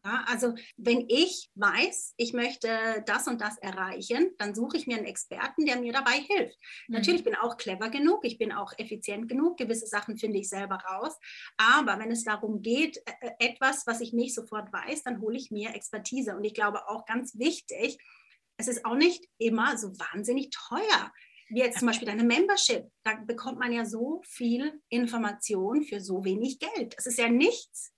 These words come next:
Speaker 1: denn nichts.
Speaker 2: Ja.
Speaker 1: Das sind
Speaker 2: Und das
Speaker 1: Jahre
Speaker 2: muss man lernen, diese Wertschätzung muss man lernen, die hat man am Anfang nicht. Das ist
Speaker 1: Ja.
Speaker 2: wirklich so.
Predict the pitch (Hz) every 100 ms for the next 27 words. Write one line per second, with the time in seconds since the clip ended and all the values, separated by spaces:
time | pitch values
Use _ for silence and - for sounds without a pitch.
0 | _ 277 294 403 523 480 - - - 190
1 | - - - - 233 285 285 285 247 220
2 | 330 277 226 226 220 220 277 269 247 254
3 | 254 208 202 233 226 220 220 269 262 240
4 | 247 240 220 202 190 - - 190 - -
5 | 233 240 277 - 180